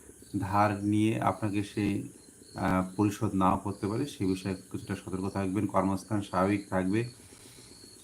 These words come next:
এবার আসি তুলা রাশি। তুলা রাশির ক্ষেত্রে প্রথম দিকে ব্যয় বৃদ্ধি পাবে সপ্তাহের প্রথম দিকে। কোথাও,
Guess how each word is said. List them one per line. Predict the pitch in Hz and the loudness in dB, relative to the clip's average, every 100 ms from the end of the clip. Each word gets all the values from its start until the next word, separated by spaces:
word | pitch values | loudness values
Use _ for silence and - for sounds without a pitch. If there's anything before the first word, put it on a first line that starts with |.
| - - | -20 -4
এবার | 110 107 | 2 2
আসি | 107 - | 2 -4
তুলা | - 107 107 | 0 4 4
রাশি। | 110 - 120 | 4 2 0
তুলা | 110 107 | 2 2
রাশির | 107 - 117 110 | 2 0 0 0
ক্ষেত্রে | - 107 - 110 | 0 -4 0 0
প্রথম | - 101 110 104 | 0 0 0 2
দিকে | 107 101 110 | 0 2 0
ব্যয় | 98 98 101 | 4 4 4
বৃদ্ধি | 98 101 - 107 | 4 2 2 0
পাবে | 101 110 - | 2 0 -2
সপ্তাহের | - - 101 101 98 | -6 -6 -2 -2 -2
প্রথম | 98 104 95 95 | -4 -4 0 2
দিকে। | 95 120 - - - - - - - - - - - - - - - - | 0 -2 -8 -18 -20 -20 -20 -20 -20 -20 -20 -20 -20 -20 -20 -20 -20 -4
কোথাও, | 104 113 110 107 | 0 4 6 4